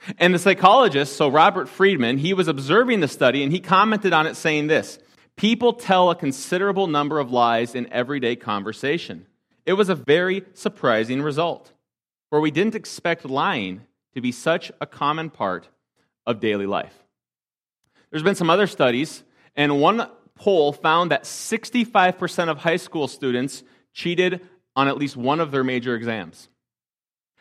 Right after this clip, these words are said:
Well, another survey found that ninety-one percent of people routinely lie about matters that they think are trivial, what we often call white lies,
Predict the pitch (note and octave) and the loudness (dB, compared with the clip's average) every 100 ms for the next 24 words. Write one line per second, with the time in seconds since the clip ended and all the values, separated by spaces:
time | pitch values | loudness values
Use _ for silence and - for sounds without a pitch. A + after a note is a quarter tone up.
0 | _ - D#3+ D#3+ F3 B3 - F3 C#3+ C#3+ | _ 2 4 4 2 0 -2 -2 -2 -2
1 | - C#3 B2 C#3+ D3 A2+ C#3 C#3+ F3 G#3+ | -4 -2 0 -2 -4 -2 -2 -2 -2 -4
2 | G#3 F3 F3 E3+ D#3 D#3+ D3 C#3+ - C3+ | -4 -4 -4 -6 -8 -6 -8 -10 -8 -6
3 | C3 C3 B2+ B2+ - D#3+ F#3 F#3 C#3 C#3 | -4 -6 -8 -12 -10 -10 -6 -4 0 2
4 | D3 B2 A2 A2+ - A#2+ A2+ A2+ A2+ B2+ | 4 4 2 -4 -4 -2 -2 -4 -4 -4
5 | C3+ A#2+ G#2 B2 B2+ B2+ C3 B2 A2 - | -4 -6 -8 -6 -6 -6 -10 -8 -10 -6
6 | D3 G2 E2+ - _ _ _ _ _ _ | -6 -6 -10 -16 _ _ _ _ _ _
7 | G#2 A#2+ A#2 - A#2 A#2 G2+ A#2+ F2+ E2+ | -6 -2 -2 -2 -8 -6 -2 -2 -4 -6
8 | D#2+ E2 - | -10 -14 -20